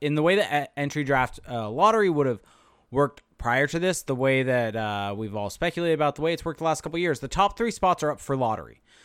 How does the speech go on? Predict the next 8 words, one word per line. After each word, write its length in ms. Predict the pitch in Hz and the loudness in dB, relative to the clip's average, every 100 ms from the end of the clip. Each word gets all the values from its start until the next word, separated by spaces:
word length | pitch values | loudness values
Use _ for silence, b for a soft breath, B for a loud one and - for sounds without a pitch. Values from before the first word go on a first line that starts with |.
| b - | b -6
So 720 | - 151 143 139 135 139 101 - | 4 8 8 8 4 0 -4 -6
when 180 | 147 | 0
I 100 | 160 | 2
say 220 | 151 185 180 | 2 2 4
that, 360 | 160 143 151 - | 6 6 4 -4
that 220 | 135 139 143 | -2 0 0
means 320 | 143 143 120 | -2 -2 0
that 300 | 135 131 | -2 -2